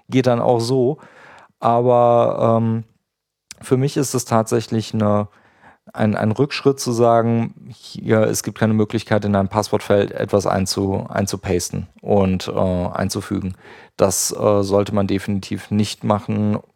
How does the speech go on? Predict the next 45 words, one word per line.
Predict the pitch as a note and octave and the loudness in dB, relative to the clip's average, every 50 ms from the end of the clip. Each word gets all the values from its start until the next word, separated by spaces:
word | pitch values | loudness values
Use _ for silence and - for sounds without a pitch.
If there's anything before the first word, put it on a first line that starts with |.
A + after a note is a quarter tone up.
| _ _ _ _ _ _ _ - | _ _ _ _ _ _ _ -4
weil | - F#2 F#2 G#2 A2 - | -4 -2 0 0 0 0
einfach | - G2+ G2 G2 - G#2 G2 - - - - - - | 0 -2 -2 -2 0 -2 -2 -4 -6 -14 -14 -14 -10
ein | - A#2 A2 | -6 -6 -4
Passwortmanager | - - A2 G#2 - A2 G#2+ G#2 G#2 G#2 G2+ G2+ G#2 G2+ | -2 -2 -2 -2 -2 -2 0 0 0 0 0 2 0 0
an | G#2+ G#2 | 2 2
der | G2 G2 G2 | 0 0 0
Stelle | - - - G#2 G2 G#2 G#2 G2+ - - - - - - _ | 0 0 0 0 2 2 0 0 -2 -8 -20 -20 -20 -14 _
so | - A2+ A#2 A#2+ A#2+ | -2 0 0 2 2
wichtig | A#2+ B2+ B2 - B2+ A#2+ - G#2+ | 2 0 0 0 -2 -2 -2 0
ist | G#2 A#2+ B2+ - - | -2 -2 -2 -2 -4
und | - A#2 A#2 A2+ | -2 0 0 0
so | A2+ A2+ A#2+ A#2+ A#2+ A#2+ - - - - - A#2 | 0 2 2 2 2 0 -2 -4 -4 -8 -8 -6
stark | - - - A2 G#2+ A2 A2+ - - | -4 0 2 2 2 2 0 0 0
auch | - A2 G#2+ - | 0 0 0 0
dort, | - - A2+ A2 G#2+ - - - - | 0 2 2 2 2 -2 -6 -8 -4
äh, | - G#2+ G#2 G#2 G#2 G#2 G2+ - _ _ _ _ _ _ _ _ _ - | 0 2 2 2 2 0 -2 -6 _ _ _ _ _ _ _ _ _ -2
dem | B2 A#2+ | 0 0
Schutz | A2 - - D#3 D3+ - - | 0 2 0 -2 -2 -2 -6
zugute | - - C3 B2 C#3 F3+ F3+ - B2+ | -6 -6 -6 -4 -4 -4 -2 -2 -2
spricht | - - - - A2 B2+ C3 - - _ - - - - - | -2 -2 -2 0 0 0 -2 -4 -14 _ -20 -20 -20 -20 -10
und | - - A#2 G#2 G#2 | -4 -2 0 2 0
das | F#2 - | 0 0
natürlich | A#2 G#2+ G2+ - A#2 A2+ G#2 - | -2 -2 0 0 -2 -2 -2 -2
auch | - - - - | -4 -4 -4 -2
in | A2+ | -2
die | G#2+ G#2 | 0 0
Hände | A2 A2 A#2 A2 | 0 0 0 0
der, | A2 G#2+ G#2 G#2+ G#2+ A2 - | 2 2 2 2 0 0 -2
einer, | - G#2+ G#2+ G#2+ G#2 - - | -2 0 0 2 0 0 0
einer | A2+ A2+ A2+ | 0 0 2
Bank | A2 A#2+ C#3 E3 - | 2 0 0 0 0
dann | - A2 G2 | 0 0 0
auch | F#2+ F#2+ - - | 0 -2 -2 -6
mit | - - - | -10 -6 -6
reinspielt. | G#2 G#2 G#2 - - - - - - - _ - - - - - - | -6 -6 -6 -8 -10 -10 -10 -10 -10 -12 _ -20 -20 -20 -20 -20 -16
Ich | - - - | -12 -6 -2
verstehe | - A#2 - - B2 B2 B2 | -2 0 0 2 2 2 2
tatsächlich | - B2 B2 A#2 - A#2+ A2 - A#2+ A2 - | 2 0 -2 0 0 -2 -2 -2 -4 -4 -4
nicht, | B2 A2+ - | -4 -4 -2
warum | - A2 G#2 A#2 | -2 -2 0 0
man | A#2 A2 G#2+ | 0 2 2
das | G#2 G2+ - | 0 -2 -2
so | - A2 | -4 -4
macht, | G#2+ C3 F3 - - - - | -2 -2 -2 -2 -4 -4 0
aber | - B2 B2 B2 B2 B2+ B2+ | 0 2 4 4 2 2 0